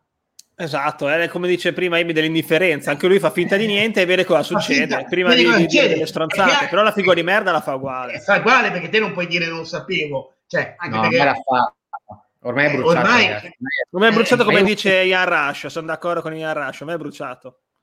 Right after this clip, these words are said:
Speaker 1: Comunque,
Speaker 3: Ma
Speaker 1: per
Speaker 3: come
Speaker 1: rispondere a
Speaker 3: dice
Speaker 1: Ste, è, è vero ma parzialmente vera sta
Speaker 2: Eh,
Speaker 1: cosa, perché
Speaker 2: no, io
Speaker 1: comunque
Speaker 2: volevo
Speaker 1: ora...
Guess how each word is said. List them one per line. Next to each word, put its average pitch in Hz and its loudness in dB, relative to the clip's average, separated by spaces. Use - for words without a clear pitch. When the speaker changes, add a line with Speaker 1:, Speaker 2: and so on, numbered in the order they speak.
Speaker 1:
Comunque, 202 2
Speaker 3:
Ma 175 0
Speaker 1:
per 196 0
Speaker 3:
come 156 2
Speaker 1:
rispondere 226 2
a 220 2
Speaker 3:
dice - -4
Speaker 1:
Ste, 156 2
è, 196 -4
è 220 -4
vero 269 2
ma 196 2
parzialmente 185 2
vera 151 0
sta 180 2
Speaker 2:
Eh, 180 4
Speaker 1:
cosa, 175 4
perché 180 2
Speaker 2:
no, 180 0
io 214 4
Speaker 1:
comunque 233 4
Speaker 2:
volevo 262 6
Speaker 1:
ora... 262 4